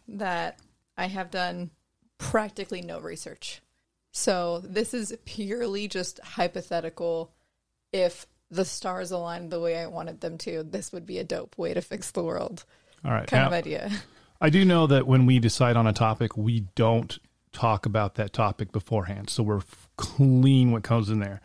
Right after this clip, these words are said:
Speaker 1: Mm-hmm.
Speaker 2: So I just wanna say that I had no idea how to formulate this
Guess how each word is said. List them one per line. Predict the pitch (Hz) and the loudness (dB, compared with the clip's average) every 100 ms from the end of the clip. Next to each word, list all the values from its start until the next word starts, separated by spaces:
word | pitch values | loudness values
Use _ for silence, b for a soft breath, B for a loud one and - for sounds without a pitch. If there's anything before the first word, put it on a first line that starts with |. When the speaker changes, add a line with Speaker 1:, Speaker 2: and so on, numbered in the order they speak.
| B | B
Speaker 1:
Mm-hmm. | 202 185 | -8 -8
Speaker 2:
So | - 143 | -4 2
I | 147 | 4
just | 143 | 4
wanna | 160 123 | 4 4
say | - 127 113 | 4 2 4
that | 104 107 - _ | 0 -4 -8 _
I | 135 | 0
had | 139 117 | 2 4
no | 113 127 135 135 135 131 139 | 6 6 8 8 8 6 4
idea | 131 117 101 98 123 117 104 98 - _ _ _ _ | 2 2 -2 2 4 4 2 -4 -14 _ _ _ _
how | - 127 | 0 2
to | 123 | 2
formulate | - 131 127 123 117 - | 4 4 6 6 2 2
this | 117 - | 0 0